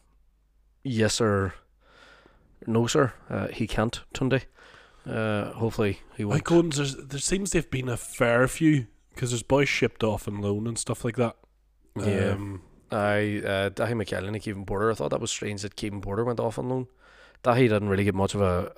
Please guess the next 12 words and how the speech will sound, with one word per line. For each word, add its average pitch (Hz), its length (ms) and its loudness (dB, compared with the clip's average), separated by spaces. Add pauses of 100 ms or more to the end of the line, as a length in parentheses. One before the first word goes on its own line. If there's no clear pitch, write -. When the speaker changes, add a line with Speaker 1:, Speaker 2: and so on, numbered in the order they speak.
(280)
Speaker 1:
a, - 60 -4
a - 60 -4
sh-, - 180 -8
a - 40 -6
shout 98 260 -2
last 107 220 0
year, 107 120 -4
so 92 260 -6 (640)
it'll 104 200 -2
be 98 200 0
hard 104 440 0
to, 95 400 -4